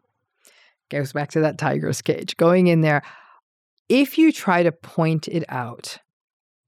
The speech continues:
more often than not, they're going to lash back. They will either gaslight, they will deflect, they will shift blame,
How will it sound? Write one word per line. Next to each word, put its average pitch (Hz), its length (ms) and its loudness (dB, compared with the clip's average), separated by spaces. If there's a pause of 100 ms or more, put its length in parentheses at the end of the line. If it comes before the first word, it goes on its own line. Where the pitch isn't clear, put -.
(300)
more 180 240 6
often 185 360 2
than 156 160 0
not, 127 320 -4
they're 156 120 0
going 143 200 -2
to 143 80 -4
lash 135 320 -8
back. - 500 -18 (920)
They 165 120 4
will 160 120 2
either 151 200 -2
gaslight, 151 880 -2 (560)
they 160 140 2
will 139 720 -4 (140)
deflect, - 800 -4 (320)
they 156 180 2
will 143 640 -2 (180)
shift - 380 -4
blame, 139 520 -4